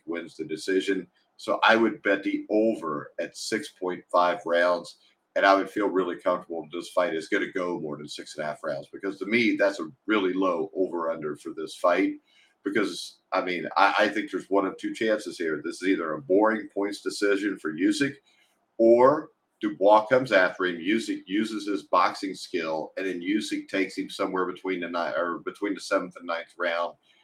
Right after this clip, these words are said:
and knocks him out. So my top bet for Usyk Dubois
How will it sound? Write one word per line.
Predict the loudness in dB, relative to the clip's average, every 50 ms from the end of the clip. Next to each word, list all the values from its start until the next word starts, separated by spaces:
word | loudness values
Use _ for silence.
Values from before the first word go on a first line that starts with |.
| _ _ _ -4
and | -2 0
knocks | 2 4 2 2 2 -2
him | -4 -4 -2
out. | -2 -2 -2 -2 -6 -10 _ _ _ _ _ _ _ _ _ _ -8
So | -4 -2 0
my | 6 8 8 8 8
top | 10 10 10 10 10 8 4
bet | 6 6 6 6 4
for | 0 -4
Usyk | -4 -2 -2 -4 -4 -6 -8 -12 -14 _
Dubois | -12 -12 -10 -6 2 6 8 8 8 8 6 2